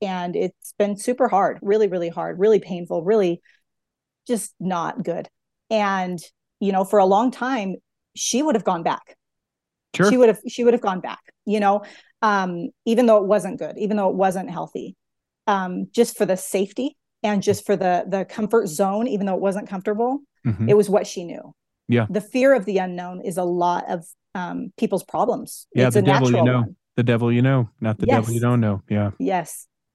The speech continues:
Speaker 1: So, um, you know, I, I, like I said, I just think whenever someone puts themselves in victim mode, the, um, I, I let people have their woe is me time. And if that's
Speaker 2: Sure.
Speaker 1: what you're gonna do, in-, and not enjoy it, but do it, feel it, have the pity party.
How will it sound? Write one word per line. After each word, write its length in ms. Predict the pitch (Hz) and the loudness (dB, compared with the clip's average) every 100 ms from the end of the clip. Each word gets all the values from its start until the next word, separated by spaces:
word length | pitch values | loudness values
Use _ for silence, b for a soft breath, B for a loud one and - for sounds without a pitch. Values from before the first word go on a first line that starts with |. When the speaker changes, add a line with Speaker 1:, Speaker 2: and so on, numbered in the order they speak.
| _ _ _ - | _ _ _ -10
Speaker 1:
So, 480 | - 202 180 175 170 _ _ _ _ - | 2 4 4 2 -4 _ _ _ _ -4
um, 460 | 196 190 180 180 - | -2 -2 -4 -10 -6
you 140 | 208 | -4
know, 120 | 190 196 | 0 2
I, 180 | 226 294 | 2 2
I, 140 | 233 226 - - | 2 0 0 -2
like 220 | 233 226 | 0 2
I 60 | |
said, 160 | 226 180 | 0 -2
I 100 | 185 | -2
just 220 | 208 214 | -4 -4
think 180 | 214 202 | -6 -6
whenever 300 | 208 202 208 | -6 -4 -4
someone 240 | 202 190 | -4 -4
puts 180 | 185 - | -4 -4
themselves 320 | 190 185 165 | -4 -4 -4
in 100 | 180 175 | -2 -2
victim 320 | 170 185 160 | -4 -4 -6
mode, 240 | 165 - - - | -6 -8 -10 -8
the, 380 | 165 185 175 - | 0 2 2 0
um, 380 | 180 170 165 190 - _ _ _ _ - | -4 -8 -8 -10 -16 _ _ _ _ -2
I, 140 | 240 | 2
I 240 | 302 202 294 | 4 4 6
let 220 | 233 277 | 4 4
people 240 | 220 - | 0 0
have 220 | 185 190 170 | 0 0 2
their 140 | 196 | 2
woe 200 | 185 185 | 4 2
is 120 | 180 | 0
me 140 | 185 - | -6 -10
time. 240 | 180 139 | -8 -6
And 100 | 143 | -6
if 60 | 170 | -2
that's 260 | 196 269 | 0 2
Speaker 2:
Sure. 80 | 311 | 0
Speaker 1:
what 100 | 285 | -2
you're 80 | 269 | 0
gonna 160 | 262 214 | 0 0
do, 320 | 196 254 359 - - _ | 0 0 -2 -10 -16 _
in-, 260 | 233 214 - - | -2 -2 -4 -2
and 80 | 247 | 2
not 140 | 277 | 2
enjoy 300 | 208 202 247 | 2 2 2
it, 140 | 196 | 2
but 160 | 208 190 | 0 0
do 180 | 233 269 | 0 0
it, 120 | - _ _ _ - | -2 _ _ _ -2
feel 180 | 311 208 | 0 0
it, 100 | - _ _ _ _ _ _ - | -6 _ _ _ _ _ _ -12
have 260 | 202 247 311 | 0 2 2
the 80 | 359 | -2
pity 260 | - 311 | -2 -4
party. 400 | 285 196 165 - | -4 -4 -6 -6